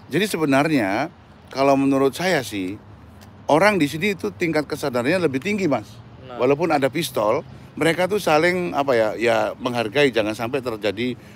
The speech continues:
Speaker 1: eh, apa, eh, baku tembak atau apa gitu. Orang di sini misalkan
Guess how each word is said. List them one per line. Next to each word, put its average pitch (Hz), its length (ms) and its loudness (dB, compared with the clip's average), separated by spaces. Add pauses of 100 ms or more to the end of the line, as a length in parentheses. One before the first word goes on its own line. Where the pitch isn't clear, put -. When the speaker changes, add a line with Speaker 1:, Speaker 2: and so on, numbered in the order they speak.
(220)
Speaker 1:
eh, 95 400 0
apa, 95 320 -4
eh, 92 400 -4
baku 110 300 -6
tembak 135 400 2
atau 98 180 -6
apa 113 340 -4
gitu. 85 240 -10
Orang 143 220 -4
di 143 80 -2
sini 165 220 -6
misalkan 160 480 -4